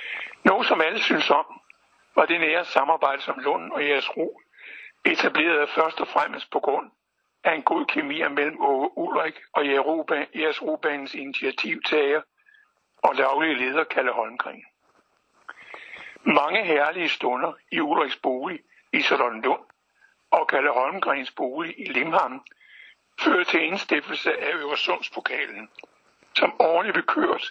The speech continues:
en gang i Lunden og en gang på Jeres Ro. I disse løb fik man blandt andet fornøjelsen af at se den elegante U-, U S A-fødte Niami, ejet af Jeres Robanens formand, Hugo Åberg,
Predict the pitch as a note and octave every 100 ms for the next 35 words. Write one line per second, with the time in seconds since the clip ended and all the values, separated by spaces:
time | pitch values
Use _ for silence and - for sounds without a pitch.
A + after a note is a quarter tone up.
0 | - - C#3 - D3 C3 C3+ F#3+ E3 -
1 | D3 D#3+ D3 D3+ D#3+ - D3+ B2 - -
2 | - _ _ _ _ _ _ _ _ -
3 | - - - - - - - G3 D#4 B3
4 | C#3+ C#3 - - _ - - F3 E3 E3
5 | D#3 C3+ E3+ - C3 C#3 C3 - C#3 C#3
6 | - D#3 - _ - - - - - _
7 | - D#3+ C#3+ C3+ D#3 D#3 E3+ D#3 D3+ D#3
8 | - - - - - - C#3+ - D3 D3
9 | C#3+ D3+ F3+ D#3 D#3+ C#3 C3+ D#3+ D#3 C3
10 | B2 - - - C#3 - - C3 D#3+ D#3+
11 | - - - C#3 - F3 F#3+